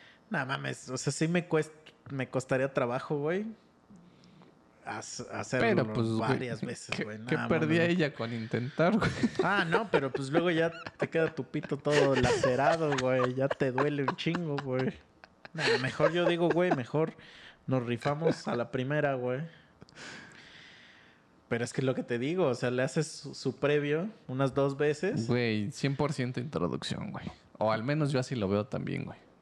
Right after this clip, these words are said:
Speaker 1: Aplicas la Spider-Man <clears throat> y luego aplicas, este
Speaker 2: Todo tu pinche repertorio hasta que, como dices tú,
Speaker 1: Ujú.
Speaker 2: ella sea la que diga, "Güey, ya, cabrón. Ya lo necesito".
Speaker 1: Bueno, es que hay viejas que luego te dicen eso y no quieren hacer el pre.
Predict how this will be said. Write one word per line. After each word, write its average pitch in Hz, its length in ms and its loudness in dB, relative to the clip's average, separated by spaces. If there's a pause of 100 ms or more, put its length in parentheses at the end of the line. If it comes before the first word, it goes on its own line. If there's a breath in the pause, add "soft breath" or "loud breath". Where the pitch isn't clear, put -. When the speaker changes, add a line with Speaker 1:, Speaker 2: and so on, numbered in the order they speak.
(420 loud breath)
Speaker 1:
Aplicas 127 500 -2
la 117 420 4
Spider-Man 156 1200 0
<clears throat> - 40 -12
y 127 100 -2
luego 156 240 2
aplicas, 131 560 -2
este 117 580 -2
Speaker 2:
Todo 131 200 4
tu 123 140 -4
pinche 131 400 0
repertorio 113 640 0
hasta 107 280 -4
que, - 180 -4
como 90 240 0
dices 117 300 0
tú, 117 80 2
Speaker 1:
Ujú. 113 80 4
Speaker 2:
ella 110 140 2
sea - 140 -4
la 107 120 0
que - 100 -2
diga, 95 220 2
"Güey, 113 400 0 (160)
ya, 107 340 -4
cabrón. 101 320 -8 (760)
Ya 113 300 0
lo 110 140 -2
necesito". 90 360 -4
Speaker 1:
Bueno, 175 160 2
es 185 80 0
que 220 100 2
hay 196 40 4
viejas 196 260 2
que 165 100 2
luego 160 180 0
te 156 160 0
dicen 151 340 0
eso 247 480 -2
y 139 80 -2
no 127 180 0
quieren 123 300 -2
hacer 117 200 -4
el 110 100 -4
pre. 143 280 -2